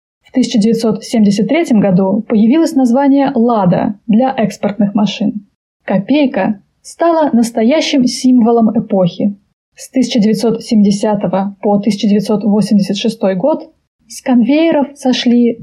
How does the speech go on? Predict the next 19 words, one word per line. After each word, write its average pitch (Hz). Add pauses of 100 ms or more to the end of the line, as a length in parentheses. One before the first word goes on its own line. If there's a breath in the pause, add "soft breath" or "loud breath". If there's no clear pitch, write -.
(140)
два 220
целых 214
семь 226
десятых 208
миллиона 202
ваз 196
двадцать 202
один 190
ноль 180
один 254 (320)
и 339
шестьсот 220
сорок 190
тысяч 294
ваз 208
двадцать 196
один 190
ноль 180
два 262